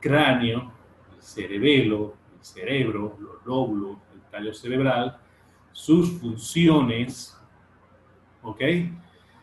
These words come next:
Sus características anatómicas con respecto a la piel,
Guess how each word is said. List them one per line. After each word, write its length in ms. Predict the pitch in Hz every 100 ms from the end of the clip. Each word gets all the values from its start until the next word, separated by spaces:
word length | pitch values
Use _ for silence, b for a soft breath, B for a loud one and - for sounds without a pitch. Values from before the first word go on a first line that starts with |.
| _
Sus 320 | - 156 156
características 880 | 156 135 127 - 131 139 165 - 127
anatómicas 1000 | 117 113 110 - 160 170 135 123 127 127
con 260 | - 113 101
respecto 640 | 107 - - 120 - 123
a 60 | 107
la 180 | 95 -
piel, 680 | 135 139 143 127 117 117